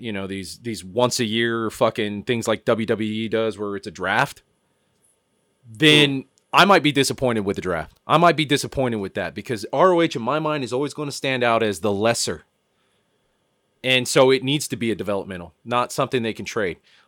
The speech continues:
Speaker 1: I could be wrong. Josh is usually like, "Yeah, this has happened." I'm like, "How the fuck is that gonna work?"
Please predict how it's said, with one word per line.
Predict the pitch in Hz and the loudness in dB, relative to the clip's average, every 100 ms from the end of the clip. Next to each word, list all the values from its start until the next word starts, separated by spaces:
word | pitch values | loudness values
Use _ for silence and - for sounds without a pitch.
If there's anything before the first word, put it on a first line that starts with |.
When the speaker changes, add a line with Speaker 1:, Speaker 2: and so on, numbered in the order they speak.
| - | -16
Speaker 1:
I | |
could | 101 160 | -4 0
be | 156 | 2
wrong. | 160 202 131 87 | 4 4 4 0
Josh | - 117 131 | -4 -2 0
is | 139 120 | -2 -2
usually | 147 143 147 | 0 2 4
like, | 143 127 | 4 4
"Yeah, | 170 170 | 2 2
this | 147 - | 0 0
has | |
happened." | 160 165 160 | 2 2 2
I'm | 143 | -4
like, | 127 - | -6 -8
"How | - 339 | -8 -4
the | 330 | -2
fuck | - - 170 240 | -4 4 8 8
is | 165 117 | 6 8
that | 156 170 | 8 8
gonna | 113 98 | 2 2
work?" | 104 92 | 0 -2